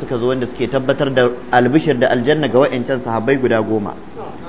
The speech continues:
Ballantana bisa ga ra'ayi mafi inganci, wancan hadisi ya inganta. Da haka anan ma dai an yi wa Sayyidina Abubakar albishir da aljanna. Kaga kenan albishir ɗin sa ma da aljanna ba sau ɗaya bane ba. Domin wancan hadisin munasabar sa daban, wannan ma kuma munasabar sa daban.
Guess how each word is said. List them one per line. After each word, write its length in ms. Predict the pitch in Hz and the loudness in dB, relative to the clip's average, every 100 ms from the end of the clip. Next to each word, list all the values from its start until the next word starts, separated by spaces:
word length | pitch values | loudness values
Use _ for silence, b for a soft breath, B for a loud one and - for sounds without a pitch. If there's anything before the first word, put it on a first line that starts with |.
| 92 | -2
Ballantana 520 | 113 123 120 123 131 | 2 4 2 2 0
bisa 180 | 139 135 | 0 -2
ga 140 | 117 123 | 0 0
ra'ayi 240 | 131 123 | 2 0
mafi 260 | 127 123 117 | -2 -4 -4
inganci, 420 | 147 160 190 160 | 0 0 0 0
wancan 360 | 123 113 - 135 | 0 0 -2 -2
hadisi 340 | 117 143 151 120 | -2 -2 0 2
ya 120 | 117 | 2
inganta. 420 | 107 98 95 95 - - - - - - - - 110 | 0 -4 -4 -8 -12 -16 -16 -16 -16 -14 -14 -4 2
Da 160 | 127 | 4
haka 160 | 135 120 | 4 0
anan 240 | 123 139 | 2 0
ma 140 | 127 127 | 0 0
dai 120 | 127 | 0
an 120 | 131 135 | 0 0
yi 60 | |
wa 100 | 135 | -2
Sayyidina 360 | - 123 123 120 | 0 -2 -2 -2
Abubakar 260 | 127 127 - | -2 -4 -4
albishir 320 | 110 120 123 | -4 -4 -2
da 100 | 110 | -2
aljanna. 340 | 104 104 120 104 | -2 -2 -4 -2
Kaga 240 | 127 143 | -2 -2
kenan 260 | 143 135 139 | -2 -2 -2
albishir 320 | 120 139 165 | -4 -2 -4
ɗin 200 | 151 151 147 | -4 -6 -4
sa 80 | |
ma 160 | 135 139 | -2 0
da 120 | 131 | 0
aljanna 400 | 120 117 139 143 113 | -2 -2 -2 -2 0
ba 160 | 113 113 | 0 0
sau 140 | 113 | -2
ɗaya 200 | 117 131 127 | 2 2 4
bane 240 | 131 113 | 2 0
ba. 160 | 87 78 - - - - - | -6 -8 -12 -14 -12 -6 -2
Domin 180 | 127 151 | 2 2
wancan 280 | 175 175 | 2 2
hadisin 340 | 139 139 160 151 | 2 2 0 0
munasabar 480 | 135 151 165 175 160 | 2 2 2 2 2
sa 120 | 170 | 0
daban, 240 | 147 175 | 0 2
wannan 240 | 185 196 160 | 2 2 2
ma 120 | 143 | 0
kuma 180 | 147 151 | -2 -4
munasabar 420 | 131 127 143 131 | -2 -2 -2 -4
sa 120 | 131 | -4
daban. 220 | 110 82 | -6 -6